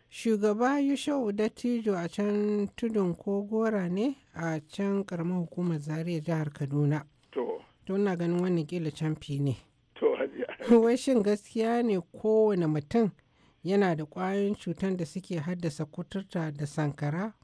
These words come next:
Speaker 1: ko daji, wato kansa, a jiki?
Speaker 2: A, wannan cam-, camfi ne, Hajiya, wannan ba haka yake ba. <laughs>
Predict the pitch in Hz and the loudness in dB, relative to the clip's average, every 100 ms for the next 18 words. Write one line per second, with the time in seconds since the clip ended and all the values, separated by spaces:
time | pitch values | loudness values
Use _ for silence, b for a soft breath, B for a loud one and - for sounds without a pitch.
0 | _ 175 175 185 202 208 180 160 147 147 | _ -4 -2 -2 -2 -2 -4 -4 -4 -6
1 | 143 180 185 185 165 135 127 135 - 277 | -4 -2 -2 -2 -4 -4 -6 -6 -6 -6
2 | - b b b - 123 - - - - | -8 b b b -6 -4 -4 -6 -8 -8
3 | - - 175 220 - - - - 120 117 | -6 -2 0 0 0 -4 -4 -4 -10 -10
4 | 113 113 113 107 110 117 117 120 113 90 | -12 -10 -12 -12 -10 -8 -8 -8 -12 -14
5 | - - - - - - 349 330 - 330 | -10 -12 -10 -14 -12 -2 2 0 0 -2
6 | - - 247 - - - - - - - | -2 -4 -6 -8 -8 -12 -10 -12 -14 -16
7 | - | -20